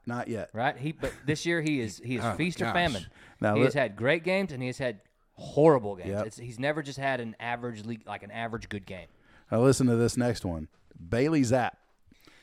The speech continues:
Speaker 1: Now, he, I
Speaker 2: Zappe
Speaker 1: don't think
Speaker 2: for
Speaker 1: he's,
Speaker 2: New
Speaker 1: I don't
Speaker 2: England?
Speaker 1: think he's played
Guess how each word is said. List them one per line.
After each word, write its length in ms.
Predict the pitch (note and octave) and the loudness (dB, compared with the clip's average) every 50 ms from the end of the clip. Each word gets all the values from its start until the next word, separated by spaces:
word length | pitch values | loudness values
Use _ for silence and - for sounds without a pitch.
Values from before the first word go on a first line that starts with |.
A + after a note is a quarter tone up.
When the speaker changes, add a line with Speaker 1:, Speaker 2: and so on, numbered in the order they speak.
| _ _ _ - | _ _ _ -2
Speaker 1:
Now, 300 | A2 B2+ C3+ C3+ C3 A#2+ | 4 6 8 8 8 6
he, 80 | B2+ - C#3 | 6 6 8
I 160 | D3+ F3 E3+ | 10 10 12
Speaker 2:
Zappe 20 | G3+ | 12
Speaker 1:
don't 180 | A3+ A3 A3 - | 10 10 8 6
think 160 | F#3+ F#3 F3+ | 6 6 6
Speaker 2:
for 140 | F3 E3+ D#3+ | 6 6 6
Speaker 1:
he's, 120 | D3+ C#3 | 4 4
Speaker 2:
New 60 | D#3 E3 F3 | 4 4 6
Speaker 1:
I 80 | F#3 | 8
don't 80 | G3+ A3 A3+ | 10 10 10
Speaker 2:
England? 60 | A3+ | 10
Speaker 1:
think 160 | G#3 G3+ G3 - | 8 6 6 4
he's 180 | G#3 F#3+ - | 0 0 0
played 640 | - - - - E3+ F3 F3 D#3 C#3 C3 B2+ B2 B2+ | -2 -4 0 4 8 8 8 8 8 4 2 -2 -4